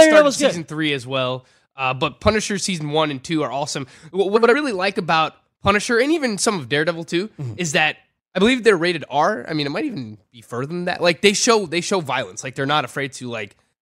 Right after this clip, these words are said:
Speaker 1: you can't have the Punisher show without, like, you know, if he shoots someone, like, seeing blood. It, it's kinda like the way I always
Speaker 2: Mm-hmm.
Speaker 1: thought about, like, Pirates of the Caribbean.
Speaker 2: Right.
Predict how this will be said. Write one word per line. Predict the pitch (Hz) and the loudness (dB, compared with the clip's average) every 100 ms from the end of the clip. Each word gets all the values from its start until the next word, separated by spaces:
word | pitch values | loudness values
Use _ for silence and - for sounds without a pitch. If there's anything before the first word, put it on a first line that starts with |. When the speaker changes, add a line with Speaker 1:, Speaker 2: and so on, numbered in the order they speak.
| _ _ _ | _ _ _
Speaker 1:
you | - 139 170 | -16 -6 -4
can't | - 202 | -2 -2
have | 180 202 | 0 -4
the | 151 | -2
Punisher | - 185 170 160 | 0 0 0 -6
show | - 170 147 131 123 _ _ _ | -2 0 0 -2 -6 _ _ _
without, | 156 147 143 | -2 0 -2
like, | 139 135 131 - _ _ _ - | -2 -4 -4 -12 _ _ _ -8
you | |
know, | 160 | -6
if | |
he | 151 | -6
shoots | 160 294 302 | -2 0 2
someone, | 196 170 160 151 | 0 0 -2 -2
like, | 135 127 | -6 -6
seeing | - 156 120 | -4 -4 -4
blood. | 139 120 104 | -4 -6 -2
It, | 208 226 | 0 0
it's | 240 | -2
kinda | 302 277 | -2 2
like | 269 233 | 2 0
the | |
way | 196 196 175 | -2 -2 0
I | 170 | 0
always | 190 180 | 0 -2
Speaker 2:
Mm-hmm. | |
Speaker 1:
thought | 180 165 | -2 -2
about, | 151 | -4
like, | 120 - | -8 -8
Pirates | 147 147 147 | -4 -2 -4
of | |
the | 143 | -10
Caribbean. | 156 135 117 147 143 - | -4 -4 -4 -6 -6 -2
Speaker 2:
Right. | 185 | -4